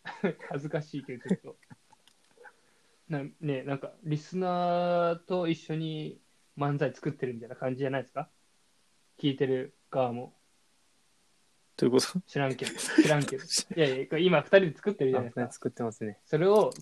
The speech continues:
Speaker 1: 聞いてる側も、あ、こんな風に作られてるんだ、みたいな。
Speaker 2: あ、確かにね。
Speaker 1: いや、作-、まあまあ、完成するか知らんけどね。
Speaker 2: いや、もう見えてきましたよ、終わりが。
Speaker 1: 見えてきた？
Speaker 2: うん。
Speaker 1: そ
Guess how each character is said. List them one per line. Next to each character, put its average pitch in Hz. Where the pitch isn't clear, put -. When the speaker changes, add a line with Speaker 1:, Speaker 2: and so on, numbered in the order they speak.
Speaker 1:
聞 175
い 170
て 180
る 175
側 175
も、 160
あ、 139
こ -
ん 175
な 190
風 190
に 156
作 -
ら 147
れ 156
て 151
る 135
ん 123
だ、 120
み 131
た -
い -
な。 120
Speaker 2:
あ、 120
確 -
か 127
に 110
ね。 123
Speaker 1:
い 180
や、 160
作-、 -
ま 330
あ 139
ま 139
あ、 131
完 151
成 160
す 165
る 156
か 131
知 -
ら 151
ん 143
け -
ど -
ね。 156
Speaker 2:
い 151
や、 -
も 147
う -
見 143
え 143
て 151
き 165
ま 156
し -
た 120
よ、 104
終 120
わ 117
り 110
が。 113
Speaker 1:
見 156
え -
て 208
き -
た？ 123
Speaker 2:
う 127
ん。 104
Speaker 1:
そ 135